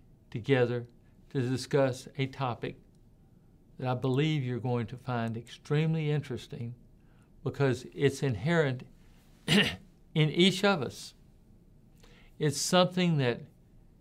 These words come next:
you will kind of grasp with your heart and your mind. And we're going to talk about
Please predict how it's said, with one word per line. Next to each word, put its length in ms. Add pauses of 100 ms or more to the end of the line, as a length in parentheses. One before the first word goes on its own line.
(260)
you 180
will 120
kind 260
of 100
grasp 560
with 200
your 100
heart 440
and 120
your 140
mind. 480 (2250)
And 200
we're 160
going 300
to 100
talk 500 (140)
about 580